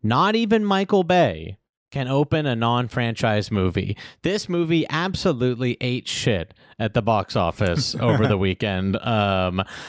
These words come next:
Speaker 1: and yeah, I mean, it just, it shows that, like, even action films, even Michael Bay taking out his red cams and crashing cars all over the city of Los Angeles,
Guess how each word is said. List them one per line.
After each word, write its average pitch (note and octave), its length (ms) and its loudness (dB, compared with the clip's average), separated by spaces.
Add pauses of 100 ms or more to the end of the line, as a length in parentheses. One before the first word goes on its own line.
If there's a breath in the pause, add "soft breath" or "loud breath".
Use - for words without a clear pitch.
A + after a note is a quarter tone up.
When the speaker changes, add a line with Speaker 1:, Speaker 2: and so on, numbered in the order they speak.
(140 loud breath)
Speaker 1:
and A2 300 0
yeah, D#3 240 4
I G2+ 100 0
mean, C3+ 160 0
it C#3 100 0
just, - 300 0
it B2 140 -2
shows F3 400 4
that, A#2+ 240 2
like, A2+ 340 2 (460 loud breath)
even D#3 360 2
action C#3 520 -4
films, F2+ 440 -2
even C#3+ 320 2
Michael C#3+ 380 0
Bay A#2 340 0
taking B2+ 400 -2
out B2 160 0
his A#2 160 -2
red G#2 300 -2
cams G#2 560 -2
and G2+ 180 -2
crashing A#2 480 -2
cars G#2+ 460 0
all C3+ 380 2
over A#2+ 240 2
the G#2+ 120 0
city G#2+ 300 0
of G#2 100 0
Los G2 300 2
Angeles, F#2 600 0